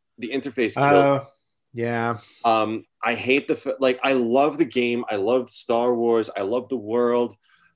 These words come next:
Speaker 1: Um, and I really feel like BioWare nailed it with Mass Effect.
Speaker 2: Okay.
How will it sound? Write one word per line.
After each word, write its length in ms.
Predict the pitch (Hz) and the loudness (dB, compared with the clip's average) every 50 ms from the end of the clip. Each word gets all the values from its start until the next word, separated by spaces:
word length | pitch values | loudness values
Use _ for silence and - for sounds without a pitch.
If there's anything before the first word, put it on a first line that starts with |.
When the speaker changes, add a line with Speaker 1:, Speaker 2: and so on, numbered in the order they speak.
| _ _ - | _ _ -2
Speaker 1:
Um, 340 | 107 104 101 98 98 101 - | 0 0 0 0 -2 -4 -6
and 140 | 120 117 110 | -6 -4 -4
I 60 | 107 | -4
really 380 | 104 101 101 120 127 127 131 123 | -4 -4 -2 -2 -2 0 -2 -2
feel 300 | - - 117 113 110 104 | -4 -4 -4 -2 -2 0
like 300 | 95 95 92 90 87 - _ - | 0 -2 -2 -4 -6 -8 _ -6
BioWare 720 | 90 92 98 104 107 104 95 95 95 92 90 87 82 80 | -4 -2 -2 -2 -2 -2 -2 -2 0 0 0 -2 -2 -4
nailed 400 | 80 82 85 90 92 90 85 85 | -4 -4 -4 -2 -2 -2 -2 -2
it 160 | 85 82 80 - _ _ | -2 -2 -4 -6 _ _
with 260 | 92 92 90 85 82 - _ _ - | -6 -4 -2 -2 -4 -6 _ _ -12
Mass 380 | 90 85 87 95 95 92 - | -8 -4 -4 -4 -4 -4 -8
Effect. 460 | - - - 62 53 - - - - - _ _ _ _ _ _ _ _ _ _ _ - | -10 -8 -6 -6 -6 -8 -10 -16 -20 -20 _ _ _ _ _ _ _ _ _ _ _ -8
Speaker 2:
Okay. 260 | 131 131 - 117 101 | -6 -6 -4 -4 -6